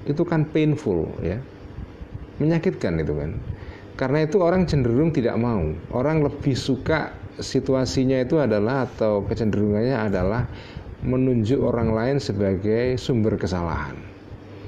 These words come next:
Jadi lebih ke, apa itu, blaming others, ya. Menyalahkan orang lain, menjadikan orang lain sebagai kambing hitam.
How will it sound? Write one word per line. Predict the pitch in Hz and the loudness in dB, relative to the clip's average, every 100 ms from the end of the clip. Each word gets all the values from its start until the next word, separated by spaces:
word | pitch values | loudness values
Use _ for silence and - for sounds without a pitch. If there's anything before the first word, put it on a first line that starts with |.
| - - - | -16 -16 -16
Jadi | - 98 120 | -6 0 2
lebih | 113 - 135 113 - | 2 2 0 0 -4
ke, | - 123 127 131 - - - - - - - - - | 0 2 2 0 -6 -14 -14 -14 -12 -8 -10 -6 -4
apa | 90 - 101 | -4 0 0
itu, | 95 127 147 151 - - - - | 0 0 0 -2 -6 -8 -8 0
blaming | 110 117 120 123 117 | 2 4 4 2 2
others, | 104 90 82 73 - - | 0 2 2 0 -4 -6
ya. | - - - - - - - | -6 -6 -12 -16 -18 -14 -4
Menyalahkan | 101 104 95 90 85 110 | 0 2 0 -2 -2 -2
orang | 104 92 87 82 | -2 -2 -2 -2
lain, | 71 90 | -2 0
menjadikan | 107 107 104 113 123 113 | 0 0 2 0 2 0
orang | 107 107 | 0 0
lain | 120 127 | 0 0
sebagai | - 101 98 | 0 -2 0
kambing | 107 92 85 85 | 0 0 0 0
hitam. | 80 80 78 67 | -2 -4 -4 -4